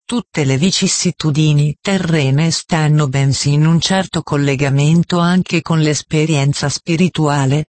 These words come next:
per quanto influenzano l'uomo all'agire e pensare, e questo determina di nuovo il lavoro sull'anima.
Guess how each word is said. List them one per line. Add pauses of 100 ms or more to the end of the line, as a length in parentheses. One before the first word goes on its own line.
(300)
per
quanto
influenzano
l'uomo
all'agire
e
pensare,
e
questo
determina
di
nuovo
il
lavoro
sull'anima.